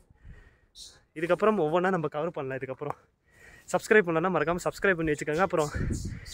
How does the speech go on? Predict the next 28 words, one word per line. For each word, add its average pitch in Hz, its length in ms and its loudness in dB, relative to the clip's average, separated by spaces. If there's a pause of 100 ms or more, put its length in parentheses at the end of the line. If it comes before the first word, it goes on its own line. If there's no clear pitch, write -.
(180)
Instagram-ல 208 520 8
ஃபாலோ 180 280 10
பண்ணலன்னா 175 380 2
அதையும் 180 240 4
பண்ணி 175 180 4
வச்சிருங்க. 143 300 -4 (200)
அப்பதான் 180 280 2
நம்மளோட 170 260 4 (680)
live 196 220 10
லொகேஷன்ஸ்லாம் 180 580 2
உங்களுக்கு 156 240 2
update 135 260 2
ஆயிட்டே 156 260 2
இருக்கும். 151 260 -4 (1120)
ஓகேவா? 147 240 -2 (1200)
அங்க 180 220 0 (100)
பாருங்க, 202 260 8 (120)
டாப்ல 180 280 8
உங்களுக்கு 160 280 0
தெரியுதா 160 260 4 (680)
உச்சி 151 240 -12
பிள்ளையார்? 151 320 2 (560)
அந்த 170 100 -2 (120)
சின்னதா 214 420 6
மஞ்சள் 175 240 4
கலர்ல 180 220 6
இருக்கு 151 180 -4
பாத்தீங்களா, 151 340 -2